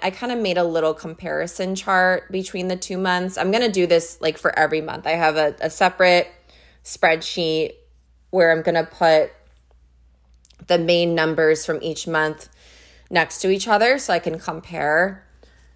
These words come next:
So in August, I made about sixteen hundred dollars more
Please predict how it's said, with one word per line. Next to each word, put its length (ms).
So 640
in 200
August, 880
I 160
made 800
about 300
sixteen 480
hundred 340
dollars 440
more 680